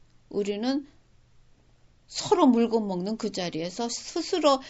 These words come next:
심판장이 되고 내 잣대로 나 옳다를 주장하게 됩니다. 이론적으로는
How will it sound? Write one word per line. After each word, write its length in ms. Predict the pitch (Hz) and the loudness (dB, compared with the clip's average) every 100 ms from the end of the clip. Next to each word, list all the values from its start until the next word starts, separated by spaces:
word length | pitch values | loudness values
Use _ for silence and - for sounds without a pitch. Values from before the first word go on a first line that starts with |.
| - | -4
심판장이 840 | - 330 330 254 208 185 180 180 - _ - - 196 | 2 2 2 -4 -4 -6 -6 -6 -8 _ -18 -10 -8
되고 340 | 196 185 254 262 - - | -8 0 0 0 -8 2
내 300 | 180 240 254 | 6 8 6
잣대로 840 | 202 170 - - 185 226 285 160 - - _ _ - | 2 -6 -6 -6 -2 2 2 2 -4 -20 _ _ 0
나 260 | 175 226 | 4 10
옳다를 520 | 269 294 269 220 247 | 10 8 4 0 2
주장하게 720 | 254 180 202 190 175 170 - | 0 -2 -2 -2 -6 -8 -10
됩니다. 300 | - - - - - - - _ _ _ _ _ _ _ _ _ _ _ _ _ _ _ _ _ _ _ _ _ _ _ - | -10 -16 -16 -18 -20 -20 -20 _ _ _ _ _ _ _ _ _ _ _ _ _ _ _ _ _ _ _ _ _ _ _ 4
이론적으로는 1040 | 254 339 403 403 392 349 285 277 277 311 | 8 8 8 4 4 2 0 2 4 2